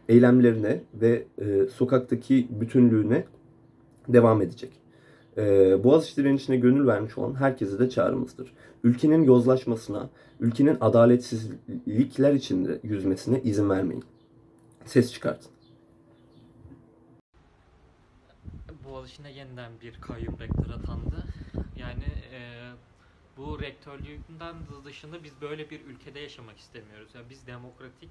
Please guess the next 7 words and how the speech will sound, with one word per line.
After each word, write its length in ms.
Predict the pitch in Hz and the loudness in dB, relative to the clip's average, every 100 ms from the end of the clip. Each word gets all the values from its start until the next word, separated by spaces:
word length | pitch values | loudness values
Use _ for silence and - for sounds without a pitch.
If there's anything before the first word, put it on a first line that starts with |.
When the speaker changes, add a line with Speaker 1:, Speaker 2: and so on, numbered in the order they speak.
| _ | _
Speaker 2:
seçimlerin 600 | _ 123 - 127 131 135 | _ -20 -20 -20 -20 -20
olduğu, 420 | 123 110 107 139 160 - - - - | -20 -20 -20 -20 -20 -20 -20 -20 -20
e, 40 | 123 117 120 _ 135 | -18 -18 -20 _ -20
nevdi 400 | 139 131 - 135 | -18 -14 -14 -14
belirsiz 420 | 131 127 - 147 | -18 -18 -20 -20
kişilerin, 520 | - - 131 127 135 156 - _ _ - - | -20 -20 -18 -18 -20 -20 -20 _ _ -20 -20
e, 360 | 120 113 113 | -20 -20 -20